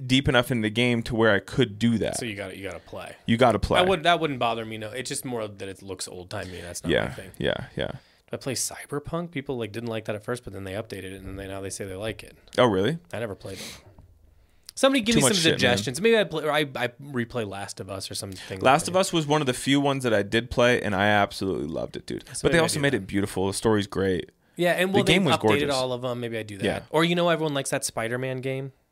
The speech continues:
Speaker 2: It looks cool.
Speaker 1: Oh, yeah. People were going on about the Spider-Man
Speaker 2: Yeah.
Speaker 1: game.
Speaker 2: I don't know. Someone, someone drop me a rec. Maybe I'll, I'll do
Speaker 1: Yeah.
Speaker 2: that this weekend.
Speaker 1: I also really,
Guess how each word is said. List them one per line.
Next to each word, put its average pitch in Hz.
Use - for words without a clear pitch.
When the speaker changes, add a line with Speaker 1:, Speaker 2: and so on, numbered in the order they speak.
Speaker 2:
It 110
looks 117
cool. 110
Speaker 1:
Oh, 135
yeah. 135
People 135
were 127
going 110
on 104
about 101
the -
Spider-Man 101
Speaker 2:
Yeah. 113
Speaker 1:
game. 73
Speaker 2:
I 170
don't 143
know. 113
Someone, 139
someone 143
drop 117
me 110
a 104
rec. 104
Maybe 107
I'll, 104
I'll 101
do 101
Speaker 1:
Yeah. 85
Speaker 2:
that -
this -
weekend. -
Speaker 1:
I 131
also 123
really, 110